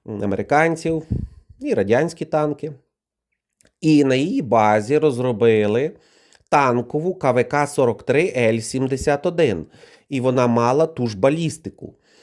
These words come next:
По калібру вісімдесят вісім міліметрів і дульною енергією вона поступалася радянській Д двадцять п'ять Т,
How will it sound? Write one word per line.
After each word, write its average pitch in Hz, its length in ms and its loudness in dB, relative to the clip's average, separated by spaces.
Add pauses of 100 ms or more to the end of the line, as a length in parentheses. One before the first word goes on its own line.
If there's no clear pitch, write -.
(200)
По 139 100 -4
калібру 202 500 2
вісімдесят 131 580 -2
вісім 123 320 -2
міліметрів 110 720 0
і 147 120 0
дульною 127 640 0
енергією 120 920 -2
вона 127 300 0
поступалася 135 800 0
радянській 113 580 0
Д 104 200 2
двадцять 110 440 -4
п'ять 135 300 -4
Т, 90 240 0